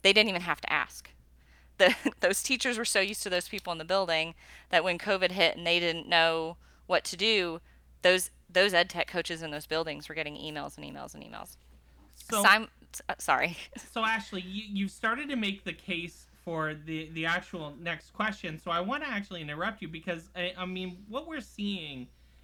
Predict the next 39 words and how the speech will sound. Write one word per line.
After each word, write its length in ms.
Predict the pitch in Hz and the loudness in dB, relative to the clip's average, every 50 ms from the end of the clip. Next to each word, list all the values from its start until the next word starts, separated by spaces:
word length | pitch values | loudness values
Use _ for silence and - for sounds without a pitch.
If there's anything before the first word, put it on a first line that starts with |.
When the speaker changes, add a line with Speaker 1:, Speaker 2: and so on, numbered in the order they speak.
| _ _ | _ _
Speaker 2:
in 120 | 185 180 175 | -4 -2 -2
a 60 | 165 | -2
lot 400 | 160 156 165 175 180 196 220 214 | -2 -4 -2 -2 -2 -2 -2 -2
of 120 | 202 196 | -4 -6
school 520 | 196 - - - - 175 165 156 160 160 156 | -6 -10 -16 -20 -14 -10 -8 -6 -6 -6 -6
districts 800 | 156 151 131 123 - - - 135 120 117 117 117 - - - _ _ - _ _ _ _ _ _ _ _ _ - | -6 -8 -10 -12 -12 -12 -10 -10 -8 -8 -10 -12 -16 -20 -20 _ _ -20 _ _ _ _ _ _ _ _ _ -6
is 540 | 175 175 180 180 180 180 175 165 156 160 165 175 165 | -4 -2 0 0 0 -2 -4 -6 -10 -16 -20 -8 -4
the 100 | 175 165 | -4 -2
morphing 720 | 160 160 165 170 180 185 196 214 220 208 - 226 208 202 | -2 -4 -4 -4 -4 -4 -4 -4 -6 -6 -6 -6 -4 -2
of 140 | 190 175 170 | -2 -2 -2
a 60 | 175 | -4
role 420 | 165 160 165 165 175 175 180 180 180 | -6 -6 -6 -2 0 0 0 0 0
where 140 | 180 170 160 | -2 -4 -4
they 140 | 156 147 | -4 -6
hi-, 340 | 143 - - 208 226 262 226 180 | -8 -4 -2 0 0 0 -2 -4
they 200 | 180 165 165 165 | -6 -6 -6 -4
initially 460 | 160 180 247 285 - - 196 180 175 | -4 -4 -6 -6 -8 -10 -10 -10 -10
hire 480 | 160 - - 190 208 247 226 185 147 139 | -8 -6 -4 -4 -2 -2 -4 -4 -4 -6
an 140 | 135 139 135 | -6 -6 -6
ed 160 | 127 127 - - | -8 -8 -8 -10
tech 260 | - 123 110 104 - | -10 -10 -10 -12 -12
coach, 340 | - 120 113 110 104 - - - - - _ _ _ _ _ _ _ _ _ | -10 -8 -8 -8 -10 -14 -16 -20 -20 -20 _ _ _ _ _ _ _ _ _
but 140 | - 190 190 | -8 -6 -2
then 160 | 208 196 208 | -2 0 0
that 180 | 220 220 214 208 | 0 0 0 -2
ed 160 | 208 208 202 | -2 -4 -4
tech 200 | - 208 196 - | -4 -6 -6 -6
coach 360 | - - 185 180 175 - - | -6 -8 -8 -8 -8 -12 -18
turns 300 | - - 180 170 170 160 | -12 -10 -8 -8 -8 -8
into 320 | 175 160 160 156 170 151 143 | -8 -8 -8 -8 -8 -8 -10
a 40 | 143 | -8
generalist, 720 | 147 147 131 123 113 101 95 87 62 64 65 - - - - - - - - - | -8 -6 -6 -6 -6 -10 -12 -14 -16 -20 -20 -20 -20 -20 -20 -20 -20 -20 -14 -12
Speaker 1:
Mm-hmm. 200 | 214 196 208 196 | -10 -10 -8 -4
Speaker 2:
right? 240 | 170 160 165 170 165 | -2 -2 0 0 0
A, 180 | 165 165 165 - 160 160 160 165 - 165 | 0 0 -2 -2 -2 -2 -2 -2 -4 -6
a, 180 | 175 165 170 165 - 208 - - - | -6 -6 -6 -6 -10 -14 -20 -16 -8
a, 520 | 190 185 175 175 175 170 170 165 165 165 - 170 | -6 -4 -4 -4 -4 -6 -6 -6 -6 -8 -8 -8
a 200 | 170 165 165 170 | -8 -8 -6 -6
more, 680 | 170 165 160 160 156 156 156 156 151 151 151 156 | -8 -8 -6 -6 -4 -4 -4 -4 -4 -6 -8 -10